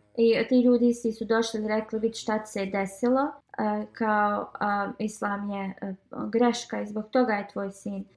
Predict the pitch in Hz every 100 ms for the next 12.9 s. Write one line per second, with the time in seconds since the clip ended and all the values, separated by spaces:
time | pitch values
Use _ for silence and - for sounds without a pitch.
0 | - 208 208 240 294 320 - _ _ _
1 | - 226 220 220 214 208 214 214 226 208
2 | - 226 214 - - 202 208 202 196 202
3 | 196 - 202 202 208 208 208 202 - -
4 | 202 196 202 196 196 202 196 190 196 196
5 | 202 202 196 196 190 196 190 190 190 185
6 | 190 311 - - 233 233 226 240 226 196
7 | 190 185 196 196 196 - - 143 156 -
8 | _ _ _ _ 240 233 226 220 220 226
9 | 226 220 226 226 226 220 214 233 220 208
10 | 208 214 - 220 220 220 214 208 - -
11 | 226 226 233 226 - 254 240 254 240 262
12 | 269 262 240 254 262 254 214 190